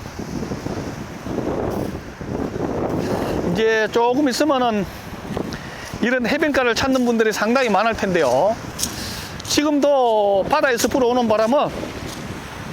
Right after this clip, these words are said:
시원한데 차에서 있을 때는 에어컨을 틀지 않으면 안 될 정도의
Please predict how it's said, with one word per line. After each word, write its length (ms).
시원한데 680
차에서 640
있을 200
때는 240
에어컨을 380
틀지 260
않으면 280
안 160
될 120
정도의 400